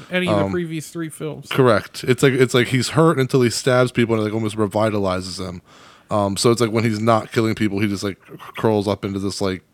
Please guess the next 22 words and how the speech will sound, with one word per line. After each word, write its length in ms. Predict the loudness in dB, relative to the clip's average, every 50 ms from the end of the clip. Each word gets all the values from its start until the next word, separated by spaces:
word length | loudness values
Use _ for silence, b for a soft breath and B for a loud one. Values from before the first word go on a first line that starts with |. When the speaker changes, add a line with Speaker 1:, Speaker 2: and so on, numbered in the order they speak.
| _ _ _ _ _ _ _
Speaker 2:
feeble 460 | -20 -16 -6 -4 -2 0 0 0 0
old 160 | 0 0 -2 -2
man, 220 | -4 -6 -6 -6
apparently. 540 | -6 -8 -8 -8 -8 -10 -10 -12 -12 -12 -16 _ _ _
Anyway, 460 | -6 -4 -2 0 0 0 0 0 -2 B B B B B B B B B B
yeah. 120 | 2 4 4
Speaker 1:
Yeah, 180 | 6 4 2 2
and, 260 | 0 0 0 0 0
uh, 400 | 0 0 0 0 0 -2 -4 -6 -10 -16 _ _ _ _ _ _ _ _ _ _ _ _ _ -4
you 100 | -2 0
could 200 | 2 4 4 4
have 140 | 4 4 4
watched 340 | 4 2 2 0 -2 -6 -8
the 80 | -6
scene 340 | -6 -6 -4 -4 -4 -4 -4 -4
and 140 | -4 -4 -2
thought, 380 | 0 2 4 4 4 4 2 -2 b b b b b b b b b _ _ _ _
"Hmm, 400 | -2 -2 0 0 0 -2 -2 -6 -10 -14 _ _ _ _ _ -20 -10
maybe 380 | -4 0 0 2 2 2 2
it's 140 | 0 0 -2 -2
just 240 | -2 -2 -4 -4
because 640 | -8 -10 -6 0 2 2 2 2 2 0 -4 -6 -10